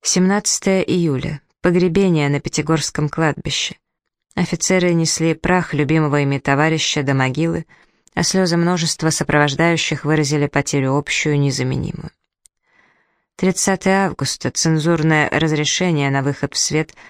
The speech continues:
отечественных записок. Том восемнадцатый, книга девятая, отдел шестой, где без подписи помещена статья Белинского «Герой нашего времени».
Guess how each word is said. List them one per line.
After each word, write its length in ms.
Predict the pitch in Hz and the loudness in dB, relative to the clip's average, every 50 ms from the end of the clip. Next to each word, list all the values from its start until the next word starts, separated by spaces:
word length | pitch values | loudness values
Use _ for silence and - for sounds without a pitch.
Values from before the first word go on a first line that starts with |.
| _ _ | _ _
отечественных 800 | - 151 - - 151 143 - - - - - 156 147 147 147 143 156 | -6 -4 0 0 0 0 0 -4 -6 -2 0 0 2 2 2 0 0
записок. 640 | 160 165 160 - - 123 123 - - - _ - _ _ _ _ _ _ _ _ _ _ _ _ _ _ _ _ _ _ _ _ _ _ _ _ _ _ - - - - - - _ _ _ _ _ _ _ _ _ _ _ | 0 -2 -2 -2 -6 -4 -4 -4 -6 -8 _ -20 _ _ _ _ _ _ _ _ _ _ _ _ _ _ _ _ _ _ _ _ _ _ _ _ _ _ -20 -20 -20 -20 -20 -20 _ _ _ _ _ _ _ _ _ _ _
Том 320 | - 190 185 175 160 - - | 2 4 4 4 2 0 0
восемнадцатый, 1040 | - 170 165 - - - 165 165 170 180 180 - - - - - 175 175 160 - - | 0 0 0 0 0 0 0 2 0 0 -2 -4 -6 -4 0 0 2 2 2 0 -4
книга 400 | - - 180 175 165 147 156 147 | -2 2 2 2 4 4 2 2
девятая, 720 | 143 156 147 156 165 170 - - 180 175 170 165 156 - - | 2 2 2 2 0 0 0 0 2 2 2 2 0 -2 -2
отдел 440 | - 160 156 147 143 143 147 151 143 | 0 0 0 0 0 0 0 0 0
шестой, 680 | 143 - - 156 - - - - - - - - - _ _ _ _ _ _ _ _ _ _ | 0 -2 -4 -4 -4 -6 -8 -8 -8 -8 -8 -8 -12 _ _ _ _ _ _ _ _ _ _
где 260 | 160 180 175 190 185 | -2 0 2 2 2
без 200 | 160 170 165 - | 2 2 0 0
подписи 500 | - 208 208 208 _ - 160 - - 151 | 0 -2 -2 -2 _ -4 -4 -2 -2 -2
помещена 520 | 147 147 151 156 147 - - 165 160 156 | 0 0 0 0 0 0 0 0 0 0
статья 440 | 147 - - 160 147 - - 156 147 | -2 0 -2 -2 0 2 0 0 0
Белинского 760 | 135 147 143 139 156 165 170 - - - - 160 156 160 156 - - _ _ _ _ | 2 0 0 2 2 2 0 0 -2 -2 0 2 2 0 0 -4 -14 _ _ _ _
«Герой 360 | 175 175 190 170 160 156 147 | 0 2 4 4 4 2 2
нашего 420 | 147 143 139 131 - - 147 143 139 | 0 0 0 -2 -2 0 0 0 0
времени». 360 | 131 - - - - - | 0 -2 -4 -6 -6 -8